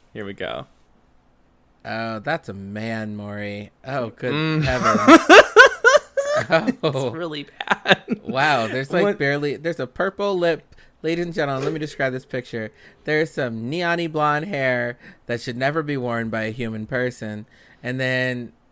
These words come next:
Speaker 2: pretty much no concepts or good makeup. And then these lips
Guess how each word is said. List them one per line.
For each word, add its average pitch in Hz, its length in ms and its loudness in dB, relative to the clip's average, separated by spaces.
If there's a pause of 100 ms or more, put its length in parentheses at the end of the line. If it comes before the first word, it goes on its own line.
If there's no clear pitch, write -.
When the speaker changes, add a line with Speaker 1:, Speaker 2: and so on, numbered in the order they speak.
(140)
Speaker 2:
pretty 196 160 -4
much 156 240 -4
no 139 240 -2
concepts 135 560 -4
or 120 140 -4
good 127 200 -4
makeup. 127 400 -6
And 123 80 -6
then 120 100 -8
these 127 200 -8
lips 143 260 -6